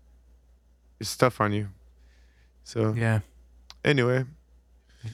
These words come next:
Speaker 2: I mean, addiction, addiction,
Speaker 1: Yeah.
Speaker 2: to, addiction to anything, man. It's a, it's a sickness, man.
Speaker 1: Yeah. Um, but okay, cool. The, the, moving on. The other thing I got written down over here is, uh,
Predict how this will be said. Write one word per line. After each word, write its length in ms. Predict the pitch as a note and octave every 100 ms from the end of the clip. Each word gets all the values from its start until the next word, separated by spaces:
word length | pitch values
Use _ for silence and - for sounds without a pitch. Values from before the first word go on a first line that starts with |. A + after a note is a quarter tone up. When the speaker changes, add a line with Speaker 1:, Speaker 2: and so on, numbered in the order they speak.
| - -
Speaker 2:
I 60 |
mean, 160 | G2+ F#2+
addiction, 360 | F#2+ A#2 - G2+
addiction, 260 | B2+ D3+
Speaker 1:
Yeah. 120 | E3 G#2+
Speaker 2:
to, 60 | G2+
addiction 360 | A2+ B2+ B2
to 60 | G#2
anything, 440 | A2+ B2+ - F#2+
man. 300 | F2+ F#2 F#2+
It's 140 | G2 -
a, 260 | G2+ F#2+ -
it's 160 | G#2+ G#2+
a 80 |
sickness, 520 | G2+ A2+ - F2+ F2 -
man. 240 | D2 D2 - - - - _ - -
Speaker 1:
Yeah. 300 | A2 E2+ - B2+ - _ _ _ _ - _ - - - - - - -
Um, 220 | A#1 - - - - -
but 220 | A#2+ A#2+ - - - - -
okay, 280 | E3 F3 D#3
cool. 220 | F#3+ E3
The, 120 | D3 C#3
the, 320 | D3+ E3 C#3 - -
moving 320 | D3+ E3+ D3
on. 180 | D3+ D#3+
The 100 | D3+
other 140 | F3
thing 180 | E3 E3
I 100 | D3+
got 320 | D3 C#3+ G2 -
written 220 | C#3+ C3+
down 200 | C3+ C#3
over 140 | C3
here 220 | C3+ C3+ C3+
is, 220 | C3 B2
uh, 300 | B2+ A#2